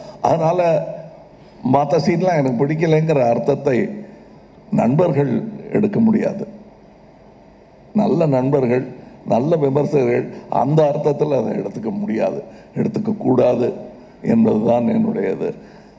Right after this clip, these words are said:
நல்லா வந்திருக்கு. எனக்கு இன்னும் ஆர்வம் என்னன்னா, இந்தியன் த்ரீ இப்பதான் ஜூலை ட்வெல்த் ரிலீஸ் ஆ-,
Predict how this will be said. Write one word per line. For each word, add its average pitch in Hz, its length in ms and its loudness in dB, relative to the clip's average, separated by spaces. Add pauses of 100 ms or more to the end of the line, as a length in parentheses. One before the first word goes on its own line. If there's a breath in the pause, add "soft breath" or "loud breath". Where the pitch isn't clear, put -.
(160)
நல்லா - 320 2
வந்திருக்கு. 151 500 2
எனக்கு 160 320 0
இன்னும் 185 400 2 (160)
ஆர்வம் 175 320 2
என்னன்னா, 147 420 0 (1200 loud breath)
இந்தியன் 196 560 2
த்ரீ 247 240 2 (580)
இப்பதான் 214 440 0
ஜூலை 214 280 2 (360)
ட்வெல்த் 202 340 0
ரிலீஸ் 190 380 -2
ஆ-, 151 260 0